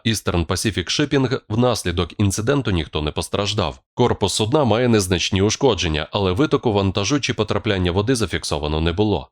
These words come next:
Раніше радник С Ш А з національної безпеки Джейк Саліван заявив, що Іран, ймовірно, стоїть за атакою безпілотників, і хоча цій атаці немає виправдання, вона є останньою в серії таких дій і більш широкої дестабілізуючої діяльності.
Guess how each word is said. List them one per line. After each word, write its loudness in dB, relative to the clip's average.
Раніше 2
радник 0
С -2
Ш 0
А 0
з -4
національної 2
безпеки 0
Джейк 0
Саліван 2
заявив, 2
що -2
Іран, 0
ймовірно, 0
стоїть -2
за 0
атакою 0
безпілотників, -2
і -4
хоча -2
цій 0
атаці -2
немає 0
виправдання, -4
вона 4
є 2
останньою 2
в -2
серії 0
таких -2
дій 0
і -4
більш -2
широкої 0
дестабілізуючої 0
діяльності. -2